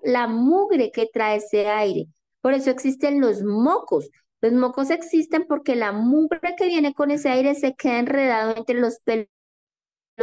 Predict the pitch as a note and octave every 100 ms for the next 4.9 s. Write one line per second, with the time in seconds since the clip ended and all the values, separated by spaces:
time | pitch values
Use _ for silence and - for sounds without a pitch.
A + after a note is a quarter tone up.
0 | A3+ A#3 A3 A#3 A#3+ A3 - - - -
1 | C#4 D4 D4 D4 C#4+ C4+ C4 C4 B3 C4+
2 | C4+ C4+ C4 C#4 B3+ A#3+ - A3 A#3+ C#4
3 | D4+ D4 C4+ C4 B3+ C4 A3+ A3+ A3 A3
4 | G3+ F#3 G3 A3+ C4+ C4+ B3 D#4